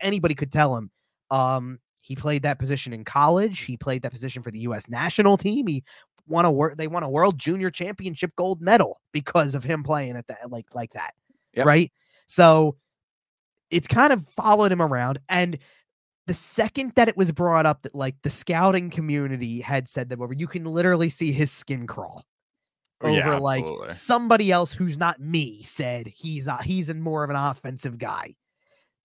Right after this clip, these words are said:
Speaker 1: And I'm gonna tell you, no, he's not.
Speaker 2: Right.
Speaker 1: Right. And that, I just thought that was awkward because to me, like, y-, you wanna know anything about, like, who, like, by the way, who's given him that label? How about you go talk to your assistant general manager who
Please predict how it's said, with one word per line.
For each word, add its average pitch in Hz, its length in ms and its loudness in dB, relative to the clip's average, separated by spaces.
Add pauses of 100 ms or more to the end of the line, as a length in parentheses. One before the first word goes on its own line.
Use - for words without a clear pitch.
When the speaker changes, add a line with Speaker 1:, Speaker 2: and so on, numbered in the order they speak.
Speaker 1:
And 156 200 4
I'm 202 220 4
gonna 180 180 2
tell 160 180 0
you, 151 180 0
no, 156 340 -2
he's 165 280 -6
not. - 320 -10 (460)
Speaker 2:
Right. 117 200 0 (520)
Speaker 1:
Right. 180 240 4 (280)
And 247 200 2
that, 294 200 2 (220)
I 233 160 4
just 285 160 -2
thought 254 140 6
that 214 120 6
was 185 120 8
awkward 180 280 6
because 147 220 -2
to 180 100 -2
me, 202 220 -2
like, 156 240 -2
y-, 156 80 -8
you 175 300 0
wanna 196 160 -2
know 185 160 2
anything 175 320 0
about, 165 200 6
like, 151 140 4
who, 117 100 -6 (380)
like, 143 220 -4
by 180 140 6
the 160 60 2
way, 131 200 0 (100)
who's 185 240 6
given 175 220 6
him 175 100 0
that 160 160 0
label? 156 400 -2 (160)
How - 180 -20
about 339 200 -4
you 330 80 -8
go 262 100 -4
talk 208 260 -2
to 208 80 -10
your 170 120 -2
assistant 175 400 -6
general 156 320 -2
manager 123 600 -4 (340)
who 170 320 -2